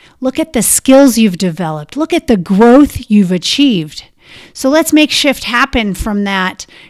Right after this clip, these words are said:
comparison and doubt and not enough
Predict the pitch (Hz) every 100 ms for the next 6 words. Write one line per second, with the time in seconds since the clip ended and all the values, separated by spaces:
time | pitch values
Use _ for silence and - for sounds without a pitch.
0 | _ - 214 190 - 269 262 240 - 196
1 | 180 180 160 214 220 220 214 190 185 190
2 | 208 208 190 202 214 160 -